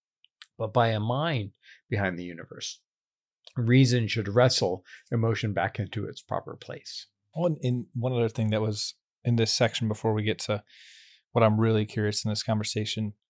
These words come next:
Speaker 2: is he, he's, he's attempting to deal with these fears. He's, he's almost, like, gaining a bit of a courage, and it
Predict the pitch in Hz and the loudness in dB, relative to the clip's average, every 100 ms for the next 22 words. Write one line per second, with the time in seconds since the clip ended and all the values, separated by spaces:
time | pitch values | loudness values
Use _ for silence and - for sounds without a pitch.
0 | _ - - _ _ _ _ _ _ - | _ -20 -20 _ _ _ _ _ _ 0
1 | 123 117 - - 151 - 131 127 - - | 0 0 -4 -4 -6 -2 0 2 0 -2
2 | 120 135 131 - 147 151 143 113 117 113 | 0 2 2 2 2 4 4 4 2 2
3 | 113 113 - - 113 113 113 110 107 - | 0 -2 -4 -2 0 2 2 0 -2 -2
4 | 120 127 208 208 104 - 117 113 104 107 | 0 2 2 2 -2 -2 -2 -2 -2 -4
5 | 101 - 165 - 107 107 - 110 - 107 | -6 -2 -2 0 -4 -6 -6 -6 -6 -10